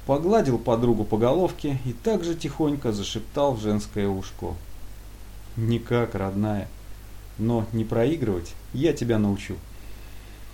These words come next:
Супруга чуток потёрлась лицом о мужнюю шею, словно пыталась проникнуть вовнутрь странного организма – после чего с довольным видом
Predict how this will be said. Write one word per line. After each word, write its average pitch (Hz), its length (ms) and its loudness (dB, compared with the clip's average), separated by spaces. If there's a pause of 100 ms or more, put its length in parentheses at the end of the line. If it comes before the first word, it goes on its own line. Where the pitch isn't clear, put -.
(460)
Супруга 208 640 4
чуток 170 460 4
потёрлась 127 680 4
лицом 120 400 2
о 107 80 4
мужнюю 107 420 4
шею, 170 420 4 (100)
словно 147 420 4
пыталась 151 540 4
проникнуть 143 680 2
вовнутрь 135 560 6
странного 123 680 4
организма – 120 680 4 (500)
после 160 420 4
чего 156 360 4
с 127 80 0
довольным 113 680 6
видом 165 460 4